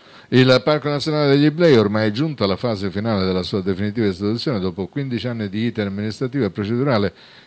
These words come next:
che ha visto lo svolgimento di tre concertazioni nel duemiladieci, nel duemiladiciassette, nel duemiladiciannove, è ancora in corso, ma ormai è giunta alla fase finale dell'iter istitutivo, la cui lunga fase di concertazione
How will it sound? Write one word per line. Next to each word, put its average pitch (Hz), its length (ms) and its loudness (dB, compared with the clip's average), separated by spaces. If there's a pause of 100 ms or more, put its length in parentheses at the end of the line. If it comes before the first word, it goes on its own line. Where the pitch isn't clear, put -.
che 127 140 2
ha 117 300 4
visto 123 340 -2
lo 98 80 0
svolgimento 104 560 -4
di 95 140 -2
tre 131 180 -2
concertazioni 101 840 -6
nel 78 120 -8
duemiladieci, 101 640 -6
nel 90 180 -4
duemiladiciassette, 101 1000 -2 (500)
nel 117 440 4
duemiladiciannove, 127 680 0
è - 20 2
ancora 147 300 0
in 143 100 -6
corso, 180 400 -4
ma 120 120 0
ormai 135 340 -2
è - 20 -4
giunta 135 320 -6
alla 95 140 0
fase 98 360 -4
finale 87 460 -4
dell'iter 98 400 -2
istitutivo, 123 560 -2
la 98 140 0
cui 107 180 -4
lunga 127 300 -4
fase 101 340 -6
di 95 60 -4
concertazione 113 800 -6